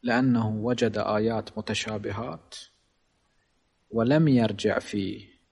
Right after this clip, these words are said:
تفسير وتأويل تلك الآيات المتشابهات إلى الراسخين في العلم، فلذلك ضل وأضل.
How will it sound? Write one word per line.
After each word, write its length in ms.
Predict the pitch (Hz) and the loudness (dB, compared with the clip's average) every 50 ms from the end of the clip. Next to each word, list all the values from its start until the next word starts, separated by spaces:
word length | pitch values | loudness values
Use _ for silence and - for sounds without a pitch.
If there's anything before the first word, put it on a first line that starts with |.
| _ _ _ _ _ _ _ _ _ _ _ _ _ _ _ _ _ _ _ _ _ | _ _ _ _ _ _ _ _ _ _ _ _ _ _ _ _ _ _ _ _ _
تفسير 640 | - 110 107 - - - - - 127 117 110 104 104 | -6 -6 -4 -2 -2 -2 0 2 2 2 2 2 0
وتأويل 680 | 107 101 - - 127 120 110 110 120 120 113 104 107 | 0 -2 -2 -2 -4 -2 0 0 2 2 2 0 -2
تلك 320 | - - 123 120 110 - 113 | -2 -2 -2 -2 -2 -2 -4
الآيات 560 | 104 101 104 110 110 113 117 113 107 - - | -4 -4 -2 -2 0 0 0 0 -2 -4 -6
المتشابهات 1000 | 104 104 104 107 104 - 107 104 - 107 104 101 - 113 101 104 107 104 - - | -6 -6 -4 -4 -6 -6 -6 -8 -8 -10 -10 -12 -10 -12 -10 -10 -12 -10 -4 0
إلى 180 | 127 127 127 | 2 2 2
الراسخين 640 | 117 - 117 113 113 - - 117 110 - - 123 117 | 2 0 0 -2 -2 -2 -2 -4 -4 -2 -2 -2 -2
في 140 | 110 - - | -2 -2 -2
العلم، 520 | 110 110 107 110 131 139 147 147 156 160 - - _ _ _ _ _ _ _ _ _ _ _ _ _ _ _ _ _ _ _ _ _ _ _ _ _ _ _ _ | -2 -2 0 0 0 0 0 -2 -4 -8 -10 -14 _ _ _ _ _ _ _ _ _ _ _ _ _ _ _ _ _ _ _ _ _ _ _ _ _ _ _ _
فلذلك 880 | - - 110 110 113 110 104 113 123 131 131 131 143 143 - - - - - - - _ _ _ _ _ _ _ _ _ _ _ _ _ _ _ _ - 107 | -10 -4 2 4 4 4 4 4 2 4 2 2 0 -4 -6 -10 -14 -14 -14 -16 -20 _ _ _ _ _ _ _ _ _ _ _ _ _ _ _ _ -6 2
ضل 380 | 110 131 135 131 127 120 123 127 | 4 6 6 6 6 4 2 2
وأضل. 640 | 127 123 113 - 107 101 95 104 104 98 95 92 | 2 2 2 0 -2 -2 -2 -2 -4 -4 -4 -8